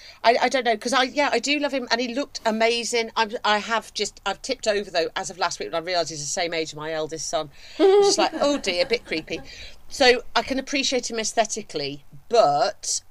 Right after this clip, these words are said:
Speaker 1: I just thought they, it was style over substance last night.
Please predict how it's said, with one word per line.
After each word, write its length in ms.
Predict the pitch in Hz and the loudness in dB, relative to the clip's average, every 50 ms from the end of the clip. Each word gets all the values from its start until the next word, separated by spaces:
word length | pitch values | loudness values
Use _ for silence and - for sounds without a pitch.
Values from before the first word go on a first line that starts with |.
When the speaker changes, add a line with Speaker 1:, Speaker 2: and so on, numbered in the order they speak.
| - | -10
Speaker 1:
I 360 | - 185 196 196 196 190 196 151 | -8 -6 -4 -2 -4 -4 -4 -6
just 400 | - - - - 214 - - - | -8 -4 -2 -2 -2 -2 -6 -6
thought 260 | - 208 196 185 - - | -6 -6 -4 -4 -4 -4
they, 200 | 202 185 185 185 - - | -4 -4 -4 -4 -4 -2
it 200 | 196 190 - - | -4 -4 -4 -6
was 120 | 185 - | -10 -10
style 340 | - - 196 180 175 175 175 | -6 -4 -2 -2 -2 0 -2
over 140 | 170 151 165 | -4 -6 -6
substance 520 | - - 147 143 - - 151 151 139 - 139 | -8 -8 -8 -8 -10 -12 -12 -10 -10 -8 -8
last 220 | 127 135 - - | -8 -8 -8 -10
night. 240 | 147 135 131 - - | -10 -10 -10 -12 -14